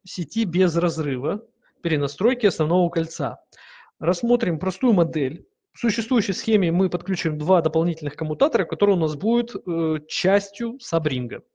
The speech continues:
Major Ring у нас остаётся без изменений. Major Ring — это, если что, у нас С В один, два, три и четыре.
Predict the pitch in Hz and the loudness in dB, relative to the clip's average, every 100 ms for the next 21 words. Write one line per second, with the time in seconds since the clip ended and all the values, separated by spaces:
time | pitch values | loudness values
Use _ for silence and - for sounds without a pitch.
0 | _ _ _ _ _ _ _ _ _ _ | _ _ _ _ _ _ _ _ _ _
1 | _ 180 220 175 185 160 160 190 214 - | _ 4 4 6 4 4 -2 -4 -4 -12
2 | _ _ _ _ _ _ _ _ _ 190 | _ _ _ _ _ _ _ _ _ 0
3 | 175 240 208 - 180 190 190 185 143 160 | 2 4 2 0 0 0 0 -2 0 0
4 | 190 175 175 156 147 139 131 135 185 160 | 0 -2 -4 -2 0 0 0 0 0 2
5 | 165 220 269 175 147 151 147 147 - - | 0 0 -2 -4 -4 -6 -6 -10 -6 -2
6 | 254 202 190 190 - 170 - 156 151 135 | 0 0 -2 -6 -10 -10 -10 -4 -2 -2
7 | 143 226 262 214 147 185 220 208 - 175 | -4 -6 -4 -6 -4 -2 0 -2 -4 -8
8 | 190 175 - 147 135 | -8 -10 -10 -10 -10